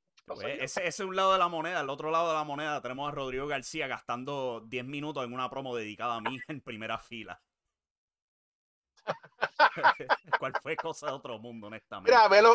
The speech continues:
Speaker 1: velo, velo como, mira, velo como un roast. Velo, mira, en los, en los tiempos de, de los setenta, el Dean Martin hacía roast en Las Vegas, eh, y la gente lo que hacía era relajarse a la gente,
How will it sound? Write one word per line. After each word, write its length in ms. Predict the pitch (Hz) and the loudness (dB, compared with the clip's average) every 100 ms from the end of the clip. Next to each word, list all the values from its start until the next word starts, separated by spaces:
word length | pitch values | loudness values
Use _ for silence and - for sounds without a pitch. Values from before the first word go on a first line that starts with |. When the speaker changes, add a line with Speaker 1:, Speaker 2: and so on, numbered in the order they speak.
| 226 | 10
Speaker 1:
velo, 260 | 214 226 - | 8 8 8
velo 280 | 208 226 233 | 8 10 10
como, 380 | 233 233 226 - - | 8 8 6 4 -6
mira, 140 | - - _ _ _ _ - 190 | -12 -14 _ _ _ _ -8 2
velo 240 | 208 233 | 4 4
como 200 | 233 233 | 4 2
un 140 | 226 | 2
roast. 360 | 208 220 208 - | 2 2 0 -6
Velo, 220 | 180 208 - | -6 -6 -2
mira, 200 | 220 196 | 2 2
en 60 | 180 | 2
los, 120 | 175 - | 0 -2
en 80 | |
los 120 | 175 - | -4 -4
tiempos 400 | 196 226 226 214 | 0 4 4 6
de, 200 | 208 196 | 4 2
de 60 | |
los 100 | 190 190 | 0 -2
setenta, 400 | 190 196 208 180 | -2 -2 -2 -4
el 140 | 170 147 | -6 -4
Dean 220 | 185 202 | -4 0
Martin 580 | 196 202 180 160 143 - _ _ _ _ _ - | 2 2 0 -6 -8 -12 _ _ _ _ _ -2
hacía 640 | 160 - 180 196 196 185 | 0 2 4 6 8 6
roast 480 | 165 180 202 190 - - | 4 4 4 2 -6 -8
en 180 | 180 170 | -4 2
Las 180 | 165 143 | 2 4
Vegas, 680 | 185 196 190 175 143 143 143 | 4 6 4 4 4 0 -4
eh, 140 | 143 - - | -10 -16 -16
y 40 | 151 | -6
la 140 | 143 | -4
gente 320 | 160 180 202 | -4 -2 0
lo 80 | 196 | 2
que 80 | 175 | 2
hacía 240 | - 185 | 2 6
era 140 | 185 180 | 6 6
relajarse 480 | 175 170 170 170 | 6 8 6 4
a 40 | 185 | 2
la 120 | 160 | 2
gente, 540 | 165 185 - 151 127 | 0 -6 -2 -2 -2